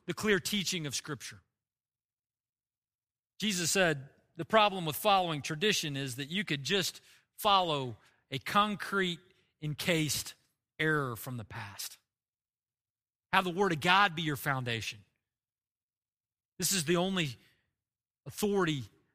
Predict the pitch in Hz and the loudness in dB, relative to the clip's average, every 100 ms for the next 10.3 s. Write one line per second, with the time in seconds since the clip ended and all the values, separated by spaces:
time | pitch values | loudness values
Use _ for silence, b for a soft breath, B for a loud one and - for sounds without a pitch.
0 | _ 160 147 - - 196 151 143 - 151 | _ -4 -2 0 2 2 2 0 0 -6
1 | 120 123 - 123 104 95 _ _ _ _ | -6 -10 -14 -14 -14 -18 _ _ _ _
2 | _ _ _ _ _ _ _ - 233 208 | _ _ _ _ _ _ _ 4 6 6
3 | 202 180 165 180 202 151 151 151 143 - | 2 2 4 6 4 2 -2 -4 -6 -10
4 | b b b 208 151 160 - 214 214 202 | b b b 0 2 -2 2 4 6 4
5 | 160 - - _ _ _ _ - 165 - | -2 -8 -16 _ _ _ _ -8 -4 4
6 | 180 180 185 196 190 160 143 b 185 151 | 6 6 2 0 0 -2 -4 b -6 4
7 | 214 214 - 175 185 180 - - b - | 6 6 2 4 4 4 -2 -20 b -6
8 | 180 156 220 196 185 165 - 202 202 185 | 2 6 8 6 4 -4 0 4 4 4
9 | 160 135 131 151 165 - B B 190 170 | 0 -4 -6 -4 -4 -6 B B 0 6
10 | 233 202 | 6 6